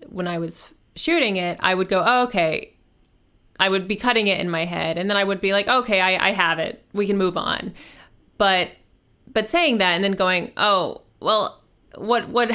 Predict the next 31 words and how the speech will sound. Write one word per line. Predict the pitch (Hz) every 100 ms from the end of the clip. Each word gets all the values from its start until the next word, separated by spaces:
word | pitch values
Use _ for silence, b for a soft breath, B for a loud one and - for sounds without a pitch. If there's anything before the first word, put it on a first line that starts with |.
| 233
<laughs> | 247 240
really | 226 254 240
helps | 269 226
as | 185
an | 185
editor | 185 196 190 185 175
is, | 170 - - _ _ - -
is | - 196 - _ _ _ _ -
being | 220 220
able | 208 196
to | 180 185 240 -
<laughs> | -
play | - 247 277
with | 226
different | 226 175 180 170
stuff | 175 165 165
as | 170 185
well. | 226 196 175 175 B B B -
So | - 208 190 180
you | 196 208
don't | 208
wanna | 190
cut | 170 - 196
it | 185
too | - 196 190
much | 180 170 - 180
while | 175
you're | 175 165 170 -
shooting | - - 175 170 165
it. | 160 - - -
And | 190 185 175 170 -